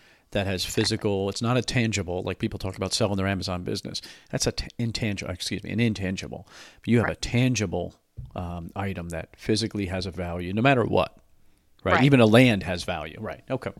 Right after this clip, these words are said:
Speaker 1: All right.
Speaker 2: Exactly.
Speaker 1: So your business at the level, let me ask you this,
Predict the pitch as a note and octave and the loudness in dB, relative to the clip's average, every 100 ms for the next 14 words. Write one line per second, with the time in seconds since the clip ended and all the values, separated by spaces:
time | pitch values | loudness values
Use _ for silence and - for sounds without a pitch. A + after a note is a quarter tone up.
0 | - F#3 E3+ A#2 _ - - C#3 C#3+ - | -10 -4 -4 -4 _ -20 -10 -4 2 10
1 | F3 D#3 - - - _ _ _ _ - | 12 12 6 -6 -20 _ _ _ _ 2
2 | D#3 C#3+ E3+ G3+ G3 - - D3 - C#3+ | 4 6 4 4 2 0 0 -2 0 0
3 | C#3+ D#3+ F3+ F3 G#3+ F3+ E3+ - D3 B2+ | 2 2 2 -2 -4 -4 -2 -2 -4 -4
4 | A#2+ - | -6 -8